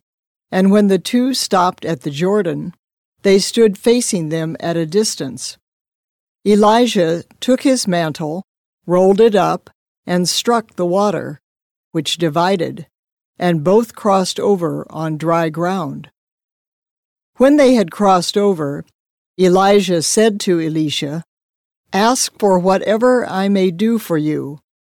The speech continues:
before I am taken from you." Elisha answered,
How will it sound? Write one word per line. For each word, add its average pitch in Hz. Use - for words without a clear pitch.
before 196
I 165
am 165
taken 208
from 143
you." 139
Elisha 175
answered, 160